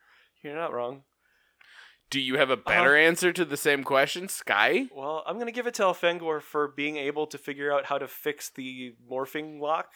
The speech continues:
Speaker 1: thing. Like, he figured out how to fix a Nothlet, sort of.
Speaker 2: Yeah, and,
Speaker 1: That's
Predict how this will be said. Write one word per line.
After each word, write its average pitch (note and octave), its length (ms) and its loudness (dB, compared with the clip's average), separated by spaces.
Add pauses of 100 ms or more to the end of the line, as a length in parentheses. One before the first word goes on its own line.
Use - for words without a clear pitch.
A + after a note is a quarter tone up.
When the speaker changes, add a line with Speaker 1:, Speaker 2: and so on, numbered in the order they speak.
Speaker 1:
thing. F#3+ 360 -2 (580)
Like, B2+ 120 -12
he D3 60 -14
figured D#3 400 -4
out D#3 120 4
how D#3+ 60 2
to D3 100 -4
fix - 280 -8
a C#3+ 60 -2
Nothlet, C3 500 -2 (100)
sort B2 260 -4
of. B2+ 260 -4 (480)
Speaker 2:
Yeah, C3 300 4
and, - 80 -8
Speaker 1:
That's C#3+ 400 2